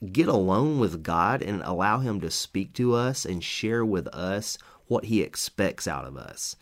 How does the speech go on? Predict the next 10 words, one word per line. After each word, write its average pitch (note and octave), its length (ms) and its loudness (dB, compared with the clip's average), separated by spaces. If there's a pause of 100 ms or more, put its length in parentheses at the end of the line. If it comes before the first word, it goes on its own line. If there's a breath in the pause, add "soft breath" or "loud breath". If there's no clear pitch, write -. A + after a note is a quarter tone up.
(760 loud breath)
Uh, F#2+ 280 0
that A#2 360 6
is B2+ 160 4
the A2 140 2
best A2+ 580 2
comparison, F#2+ 920 0
is F#2 260 -2
to - 140 -8 (140)
ask C3+ 460 2
God G2 640 4